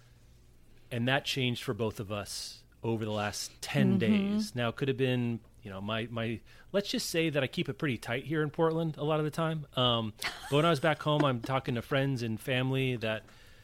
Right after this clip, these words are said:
Speaker 1: you know, I wouldn't be hanging out with if they weren't old friends and family. And so they represent a different look at the world than what I normally
Speaker 2: Mm-hmm.
Speaker 1: get through my computer screen. And, um, that's kind of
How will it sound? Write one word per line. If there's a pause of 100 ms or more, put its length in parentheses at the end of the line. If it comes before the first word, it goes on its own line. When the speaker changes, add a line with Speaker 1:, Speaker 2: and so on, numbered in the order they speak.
(500)
Speaker 1:
you
know,
I
wouldn't
be
hanging
out
with
if
they
weren't
old
friends
and
family.
And
so
they
represent (180)
a
different (280)
look
at
the
world
than
what
I (200)
normally (100)
Speaker 2:
Mm-hmm.
Speaker 1:
get (100)
through
my (240)
computer
screen.
And, (240)
um, (320)
that's
kind
of